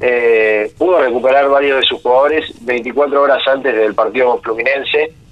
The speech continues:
y el cansancio, eh, hizo efecto en los jugadores que, bueno, recién estaban recuperados después de estar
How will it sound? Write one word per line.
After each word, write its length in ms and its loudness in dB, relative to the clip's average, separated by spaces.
y 240 0
el 260 0
cansancio, 800 0
eh, 540 0
hizo 260 0
efecto 640 0
en 120 -2
los 140 0
jugadores 580 0
que, 120 0
bueno, 360 0
recién 380 -2
estaban 260 0
recuperados 640 0
después 240 -2
de 60 2
estar 300 -2